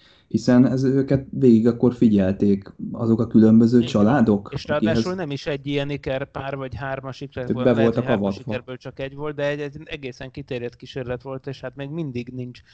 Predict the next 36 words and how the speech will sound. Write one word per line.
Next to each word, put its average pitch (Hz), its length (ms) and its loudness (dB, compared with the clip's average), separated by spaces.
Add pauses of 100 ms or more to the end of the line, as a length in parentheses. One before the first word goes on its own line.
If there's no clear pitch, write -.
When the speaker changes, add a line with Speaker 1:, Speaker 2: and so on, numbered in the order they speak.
Speaker 2:
mint 143 160 -10
hogy 147 140 -4
titkosak 143 600 -6
egy 127 100 -6
csomó, 135 360 -12
tehát 131 240 -8 (180)
titkosak 135 540 -10
a 131 40 -6
résztvevők 120 720 -10
li-, 131 380 -8
listája, 135 760 -6
ugye 131 220 -6
itt 143 180 -6
is 127 120 -12
ugye, 127 180 -4
ahogy 123 360 -4
Ádám 123 300 -6
elmondta, 127 440 -10 (240)
csak 135 160 -14
véletlenül 123 600 -6
derült 123 380 -8
ki, 139 240 -10 (320)
tehát 131 160 -8
egy 127 80 -6
csomóan 120 500 -6
lehetnek 120 500 -6
még 120 240 -14
ilyenek. 107 580 -10 (540)
Ö, 117 320 -8
szerte 131 340 -6
az 123 120 -6
Egyesült - 520 -12
Államokban, - 800 -20
ilyen 143 260 -20
szétosztott - 720 -16
ikerpárok. - 840 -16